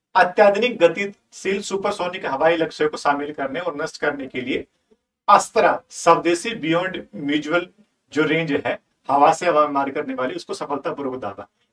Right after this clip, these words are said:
कहने का मतलब ये है कि हमने कौन सा अगर बात करें, तो इसमें से कौन सा अगर बात करें तो हमने विमान यूज किया जिसने हमारी जो है अस्त्रा,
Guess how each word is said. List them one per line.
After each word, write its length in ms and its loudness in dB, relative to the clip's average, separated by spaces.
कहने 240 8
का 120 6
मतलब 320 0
ये 160 2
है 60 -2
कि 140 -2
हमने 340 0
कौन 280 2
सा 140 6
अगर 220 4
बात 240 2
करें, 160 -6
तो 60 -6
इसमें 220 -10
से 120 -10
कौन 300 -6
सा 120 -4
अगर 200 -2
बात 260 -2
करें 260 -8
तो 340 4
हमने 360 2
विमान 380 6
यूज 260 -4
किया 260 4
जिसने 440 -4
हमारी 400 4
जो 180 -2
है 140 -6
अस्त्रा, 380 -2